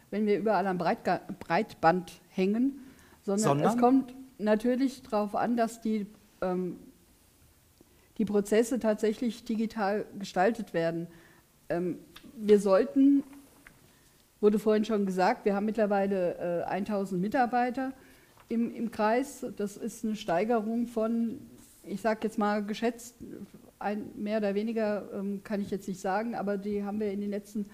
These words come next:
Speaker 1: sechs Jahren erlebt, dass sich das fast verdoppelt hat. Eine Idee wäre natürlich, dass die Prozesse innerhalb der Verwaltung effizienter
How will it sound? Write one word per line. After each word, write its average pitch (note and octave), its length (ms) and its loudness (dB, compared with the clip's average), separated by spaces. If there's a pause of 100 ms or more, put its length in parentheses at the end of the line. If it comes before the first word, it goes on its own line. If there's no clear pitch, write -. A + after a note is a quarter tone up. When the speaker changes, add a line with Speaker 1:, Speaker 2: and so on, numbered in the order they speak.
(160)
Speaker 1:
sechs G3+ 260 -4
Jahren G3+ 200 0
erlebt, G3+ 340 -2
dass G#3 120 -4
sich G3+ 120 -10
das G3+ 140 -10
fast G#3+ 220 -6
verdoppelt G3+ 440 -2
hat. E3 220 -2 (1500)
Eine G#3+ 220 4
Idee A3 420 4
wäre A#3+ 280 4
natürlich, A#3+ 680 2
dass A3+ 180 0
die A3+ 100 -2
Prozesse G#3+ 480 -2
innerhalb A3+ 380 0
der A3+ 100 0
Verwaltung A3 520 -2
effizienter G#3+ 640 -2